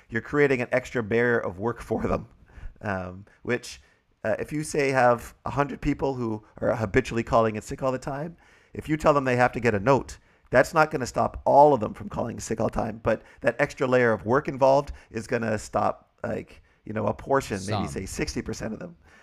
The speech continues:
Speaker 1: uh, especially if you're doing it repeatedly, right? 'Cause if you have to go and get a note repeatedly every time, then that starts to become, uh, like, a challenge for people.
Speaker 2: Mm.
Speaker 1: Yeah.
Speaker 2: So we, so inadvertently as doctors, we are now part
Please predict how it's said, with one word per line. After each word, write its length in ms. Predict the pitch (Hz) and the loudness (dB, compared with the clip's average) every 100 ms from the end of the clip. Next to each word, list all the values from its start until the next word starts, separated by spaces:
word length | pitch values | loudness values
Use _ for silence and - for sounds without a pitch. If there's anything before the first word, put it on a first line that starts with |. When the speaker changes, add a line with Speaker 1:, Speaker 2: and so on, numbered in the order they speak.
| _ | _
Speaker 1:
uh, 60 | - | -6
especially 380 | 107 - 170 135 | -4 2 2 2
if 80 | 160 | -2
you're 100 | 147 | -2
doing 220 | 117 143 | 2 0
it 60 | 127 | 0
repeatedly, 480 | - - 123 101 - | -4 -2 -2 -4 -4
right? 180 | 113 - | -2 -2
'Cause 120 | 110 | -2
if 80 | 120 | 2
you 60 | |
have 100 | 117 | 0
to 80 | 123 | 2
go 200 | 117 135 | 4 4
and 100 | 123 | 4
get 200 | 120 120 | 0 -2
a 60 | 107 | -2
note 220 | 107 120 | -4 -4
repeatedly 440 | 107 - 131 107 107 | -6 -6 -6 -4 -4
every 160 | 104 | -6
time, 460 | 98 - 107 - - - - _ - | -4 -2 -2 -4 -14 -20 -20 _ -6
then 200 | 110 110 | -4 0
that 180 | 113 | -2
starts 240 | - 113 107 | 0 -2 -2
to 100 | 101 | -6
become, 540 | 104 - 98 95 98 - | -6 -4 -4 -4 -10 -10
uh, 60 | - | -8
like, 300 | - - - - | -8 -12 -14 -12
a 80 | |
challenge 480 | - - 110 - - | -6 -2 0 -2 -8
for 120 | - | -14
people. 360 | - - - - _ _ _ _ _ _ _ _ _ _ _ _ _ _ _ _ - | -14 -14 -14 -16 _ _ _ _ _ _ _ _ _ _ _ _ _ _ _ _ -8
Speaker 2:
Mm. 560 | 90 98 92 82 73 67 - | -4 -2 -2 -4 -8 -14 -18
Speaker 1:
Yeah. 160 | - - | -16 -8
Speaker 2:
So 120 | 107 | -6
we, 340 | 101 113 127 - 107 | -2 -2 -4 -8 -10
so 260 | - 113 - 131 | -6 -6 -8 -8
inadvertently 720 | 185 156 156 127 131 120 120 | -2 0 0 -4 -4 -4 -4
as 160 | 107 95 | -6 -6
doctors, 480 | 104 101 110 101 87 | -4 -4 -6 -10 -10
we 140 | 104 | -8
are 80 | 101 | -4
now 160 | 101 104 | -4 -6
part 480 | - - 110 104 | -8 -6 -4 -4